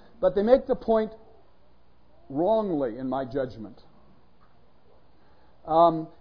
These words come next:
because, again, you see, we come back to the regulative principle. God in His Word has not asked us to make an image of His Son to remind us of the incarnation. That would be an act of human invention.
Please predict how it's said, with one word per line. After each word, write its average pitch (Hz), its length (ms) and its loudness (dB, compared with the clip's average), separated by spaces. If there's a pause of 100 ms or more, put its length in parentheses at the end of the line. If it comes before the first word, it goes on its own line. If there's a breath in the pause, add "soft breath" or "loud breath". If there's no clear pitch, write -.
(100)
because, 254 640 2 (100)
again, 226 400 -2
you 277 80 -2
see, 247 220 -2
we 240 120 -4
come 240 200 -4
back 226 240 2
to 240 80 -2
the 208 100 -2
regulative 208 540 0
principle. 170 600 -4
God 262 340 6
in 277 100 -4
His 214 120 -4
Word 220 280 6
has 202 100 0
not 196 200 0
asked 247 340 2
us 208 140 -4
to 208 80 -8
make 202 220 0
an 202 100 -2
image 202 240 -6
of 196 100 -4
His 190 200 -8
Son 196 300 2 (260 loud breath)
to 165 80 -6
remind 190 420 0
us 190 180 6
of 190 120 0
the 185 140 -4
incarnation. 185 760 -8 (440 soft breath)
That 185 160 0
would 202 140 -2
be 202 80 -2
an 190 80 -4
act 190 240 -6
of 170 120 -8
human 214 300 -6
invention. 202 640 -6